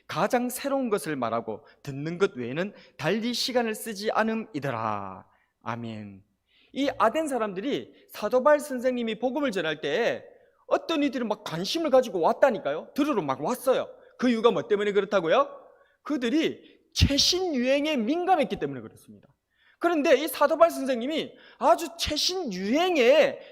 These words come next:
듣도 보도 못한 얘기를 하는 거예요. 자기네들. 자기네들 귀에 그렇게 들리는 겁니다. 그래서 그들은 사도발 선생님의 이 최신 트렌드에 합한 힙한 말씀을 들으려고 그렇게 사도발 선생님에게 찾아와서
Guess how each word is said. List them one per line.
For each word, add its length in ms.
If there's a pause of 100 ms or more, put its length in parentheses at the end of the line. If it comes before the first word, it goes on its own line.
(120)
듣도 420
보도 260
못한 420
얘기를 480 (460)
하는 280
거예요. 360
자기네들. 500 (360)
자기네들 440
귀에 160
그렇게 240
들리는 320
겁니다. 380 (380)
그래서 260
그들은 500 (220)
사도발 460
선생님의 840
이 260
최신 520 (120)
트렌드에 880 (180)
합한 480 (560)
힙한 240
말씀을 920
들으려고 840
그렇게 680
사도발 380
선생님에게 840
찾아와서 640